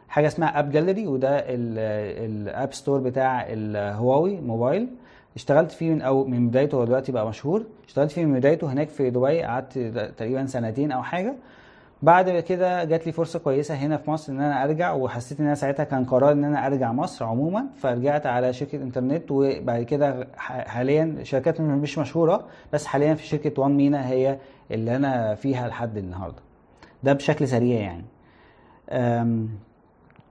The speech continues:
فده كان أول سؤال. سؤال التدريب بس محتاج توضيح.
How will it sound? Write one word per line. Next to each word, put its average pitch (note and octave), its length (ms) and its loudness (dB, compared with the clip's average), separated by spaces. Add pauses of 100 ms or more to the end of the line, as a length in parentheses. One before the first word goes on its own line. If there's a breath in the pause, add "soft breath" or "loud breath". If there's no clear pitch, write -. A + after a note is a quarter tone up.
(680)
فده A2 920 0
كان A#2+ 240 0
أول C3 200 2
سؤال. C3+ 280 2
سؤال C#3 180 2
التدريب C#3 500 2
بس B2+ 380 0
محتاج C#3 300 -4
توضيح. B2+ 420 0